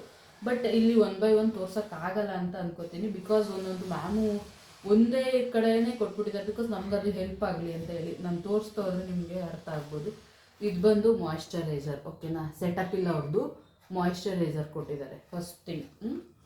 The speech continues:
ಮಾಯಿಶ್ಚರೈಸರೇ ಫಸ್ಟ್ ಇರ್ತದಲ್ವಾ? So ಫಸ್ಟ್ ಥಿಂಗ್ ಮಾಯಿಶ್ಚರೈಸರ್ ಕೊಟ್ಟಿದ್ದಾರೆ. ಆಮೇಲೆ ಬಂದು ಫಸ್ಟ್ ಮೇಕಪ್, ಐ ಮೇಕಪ್ ಮಾಡ್ಕೋಬೇಕು, ಓಕೆನಾ? ಐ ಮೇಕಪ್ ಆದಮೇಲೆ ಮಾಯಿಶ್ಚರೈಸರ್ ಹಚ್ಬೇಕು. ಮಾಯಿಶ್ಚರೈಸರು ಫಸ್ಟ್ ಹಚ್ಚಿ ಆಮೇಲೆ ಐ ಕ-,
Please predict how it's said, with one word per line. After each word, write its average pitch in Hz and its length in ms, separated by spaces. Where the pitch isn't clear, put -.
ಮಾಯಿಶ್ಚರೈಸರೇ 202 640
ಫಸ್ಟ್ 180 320
ಇರ್ತದಲ್ವಾ? 151 520
So 226 280
ಫಸ್ಟ್ 175 260
ಥಿಂಗ್ 208 180
ಮಾಯಿಶ್ಚರೈಸರ್ 156 680
ಕೊಟ್ಟಿದ್ದಾರೆ. 143 420
ಆಮೇಲೆ 254 480
ಬಂದು 226 400
ಫಸ್ಟ್ 240 240
ಮೇಕಪ್, 220 580
ಐ 214 100
ಮೇಕಪ್ 226 360
ಮಾಡ್ಕೋಬೇಕು, 180 540
ಓಕೆನಾ? 180 520
ಐ 214 140
ಮೇಕಪ್ 226 500
ಆದಮೇಲೆ 214 440
ಮಾಯಿಶ್ಚರೈಸರ್ 180 680
ಹಚ್ಬೇಕು. 175 640
ಮಾಯಿಶ್ಚರೈಸರು 233 800
ಫಸ್ಟ್ 226 400
ಹಚ್ಚಿ 208 500
ಆಮೇಲೆ 220 640
ಐ 208 40
ಕ-, 214 260